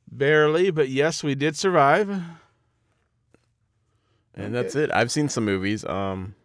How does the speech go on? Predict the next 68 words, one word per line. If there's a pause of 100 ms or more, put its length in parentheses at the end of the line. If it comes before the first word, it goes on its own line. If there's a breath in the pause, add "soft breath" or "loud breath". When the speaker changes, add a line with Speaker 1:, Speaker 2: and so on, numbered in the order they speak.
(120)
Speaker 2:
we're
not
gonna
talk
about
'em,
but
I
checked
out
American
Animals,
which
I
do
recommend.
Speaker 1:
Well,
yeah,
let's
mention
a
few
of
Speaker 2:
Yeah,
Speaker 1:
them.
Speaker 2:
it's
Speaker 1:
That's
Speaker 2:
a,
Speaker 1:
fine.
Speaker 2:
it's
a
good
heist
movie. (140)
Speaker 1:
I've
seen
some
stuff
we're
not
gonna
talk
about,
so
we'll
just
mention
that.
We'll
just
kinda (240 loud breath)
take
it, (200 loud breath)
we'll
just
kinda
wing
it
here
in
this
podcast,
and
as
we
always
do,
and